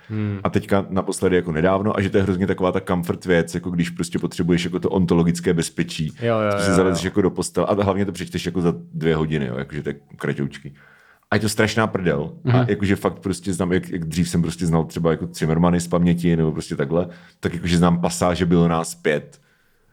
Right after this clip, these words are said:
Speaker 2: protože prostě mě to tak jako provází celým životem.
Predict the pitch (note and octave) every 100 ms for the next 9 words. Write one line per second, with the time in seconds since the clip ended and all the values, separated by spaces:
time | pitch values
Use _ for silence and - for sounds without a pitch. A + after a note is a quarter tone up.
0 | _ F2+ F2 F2 E2+ E2 - E2+ E2 -
1 | - _ _ - E2+ E2 D#2+ F2 - E2
2 | D#2+ D#2+ E2 E2 D#2 C2+ B1+ -